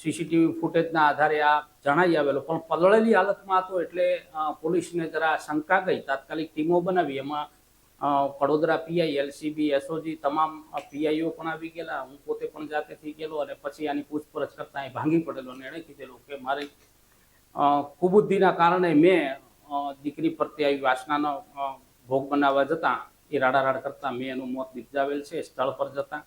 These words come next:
દીકરીની ત્યાંથી લાશ મળી આવેલ અને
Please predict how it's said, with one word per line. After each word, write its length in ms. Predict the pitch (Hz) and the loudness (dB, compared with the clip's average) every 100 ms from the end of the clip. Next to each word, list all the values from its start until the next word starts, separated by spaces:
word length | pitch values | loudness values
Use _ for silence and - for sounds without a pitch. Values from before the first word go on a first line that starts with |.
| _ _ _ _ - | _ _ _ _ -10
દીકરીની 640 | 127 135 131 127 135 131 - | -8 -6 -4 -2 -4 -8 -12
ત્યાંથી 460 | 131 127 131 127 123 | -12 -10 -12 -12 -12
લાશ 240 | 123 127 - | -4 -2 -2
મળી 280 | 143 143 147 | -8 -6 -4
આવેલ 240 | 151 156 135 | -6 -8 -10
અને 240 | 123 | -18